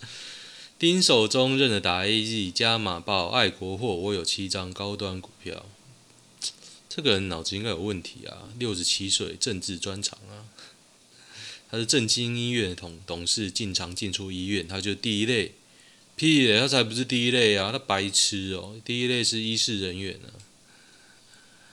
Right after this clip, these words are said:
我，我妈以为北农很严重欸，花这么心力在，多心力在搞双北，到底是冲啥小？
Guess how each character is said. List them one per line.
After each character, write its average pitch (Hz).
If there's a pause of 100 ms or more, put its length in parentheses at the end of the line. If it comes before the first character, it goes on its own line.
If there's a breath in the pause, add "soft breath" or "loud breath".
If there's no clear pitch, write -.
(760 loud breath)
我， 113 (100)
我 107
妈 160
以 120
为 92
北 92
农 87
很 85
严 82
重 101
欸， - (360)
花 139
这 143
么 117
心 117
力 113
在， 107
多 117
心 113
力 113
在 107
搞 85
双 98
北， 92
到 92
底 90
是 95
冲 92
啥 90
小？ -